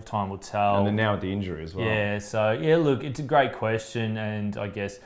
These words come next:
Speaker 1: we'll see a lot more, uh,
Speaker 2: Play
Speaker 1: over the
Speaker 2: out.
Speaker 1: next three weeks play out. Yeah, exactly right.
Speaker 2: So, I mean, in terms of stats, you know, they're, they're, they're, they're, aside from those really alarming ones, so they're, they're oh and five in games decided by under two goals this season.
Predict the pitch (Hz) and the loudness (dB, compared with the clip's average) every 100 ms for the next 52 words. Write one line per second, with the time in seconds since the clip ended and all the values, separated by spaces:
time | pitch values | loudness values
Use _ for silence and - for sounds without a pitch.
0 | - - 110 104 - 107 101 101 104 101 | -20 -8 -6 -6 -4 -2 0 -2 -4 -4
1 | 101 101 110 - - 104 98 98 98 98 | -2 -4 -8 -16 -14 -10 -8 -8 -8 -8
2 | 101 110 110 113 113 107 - - 110 104 | 0 2 2 2 0 -2 -8 -4 -2 -2
3 | 101 104 110 - - - 107 101 104 107 | -2 -4 -6 -10 -16 -8 -4 -2 -2 -2
4 | 113 107 104 110 104 - 98 101 104 101 | -4 -8 -6 -8 -8 -8 -6 -4 -4 -6
5 | - _ _ _ - - - - - 151 | -16 _ _ _ -20 -20 -20 0 10 10
6 | 147 156 160 143 156 151 110 101 - 120 | 10 6 4 4 6 6 4 2 6 8
7 | 104 - 113 110 113 120 117 120 113 107 | 6 2 0 2 2 0 2 4 4 4
8 | - 117 110 107 - - _ - 127 127 | 4 6 6 4 -2 -16 _ -8 4 6
9 | 120 117 123 123 110 110 104 101 95 110 | 8 8 6 6 4 2 2 2 2 4
10 | 110 101 98 101 104 104 98 98 95 - | 6 6 4 4 2 0 0 -2 -2 0
11 | 110 104 107 107 113 117 120 127 113 - | 2 6 6 6 4 6 6 6 4 4
12 | 107 104 104 104 95 95 - 101 - 101 | 4 4 2 0 0 -2 -6 -6 0 2
13 | 98 98 95 104 104 101 104 98 90 85 | 2 0 0 0 -2 -4 -4 -2 -4 -6
14 | 87 - - - 95 95 95 90 80 | -8 -12 -14 -8 -8 -4 -4 -4 -6